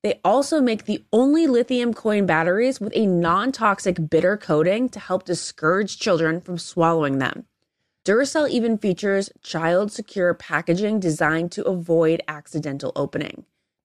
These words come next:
Learn more at Duracell dot com slash power safely, available on twenty thirty-two, twenty twenty-five, and twenty sixteen sizes.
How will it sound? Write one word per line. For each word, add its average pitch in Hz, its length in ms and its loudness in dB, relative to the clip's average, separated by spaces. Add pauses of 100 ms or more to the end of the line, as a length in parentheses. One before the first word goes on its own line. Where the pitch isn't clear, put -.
Learn 226 360 2
more 233 200 2
at 170 200 -2
Duracell 175 420 0
dot 156 240 0
com 165 440 -2
slash 151 360 -2 (100)
power 214 500 -2
safely, 277 600 -2 (180)
available 180 600 2
on 151 200 -2
twenty 165 360 -8
thirty-two, 185 680 0 (100)
twenty 208 280 -6
twenty-five, 156 680 0
and 170 180 -8
twenty 160 300 -8
sixteen - 480 -8
sizes. - 640 -14